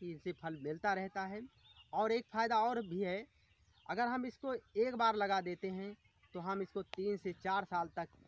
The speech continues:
यूज़ करते रहते हैं। किसान साथियों, अगर हम अपने सामान्य विधि से लगा रहे हैं तो उसमें क्या करते हैं, ये पुलाव हुआ या छोड़ देते हैं, जिससे कि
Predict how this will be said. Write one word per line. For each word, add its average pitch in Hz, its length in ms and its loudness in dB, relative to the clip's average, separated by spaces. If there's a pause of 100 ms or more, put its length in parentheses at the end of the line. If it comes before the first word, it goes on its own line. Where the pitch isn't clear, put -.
यूज़ 156 200 -10
करते 143 320 -6
रहते 123 320 -10
हैं। 107 240 -18 (1300)
किसान 214 320 2
साथियों, 226 400 -2 (2250)
अगर 220 200 2
हम 262 140 2
अपने 262 220 -2
सामान्य 247 460 4
विधि 214 200 -2
से 247 140 -4
लगा 226 260 2
रहे 220 180 0
हैं 214 220 -2 (1040)
तो 202 80 2 (580)
उसमें 220 320 0
क्या 220 180 2
करते 214 320 0
हैं, 190 520 0 (240)
ये 165 400 -2 (280)
पुलाव 202 300 4
हुआ 190 240 0
या 190 120 -4
छोड़ 185 260 -4
देते 180 280 -4
हैं, 170 220 -6
जिससे 175 280 -8
कि 165 180 -8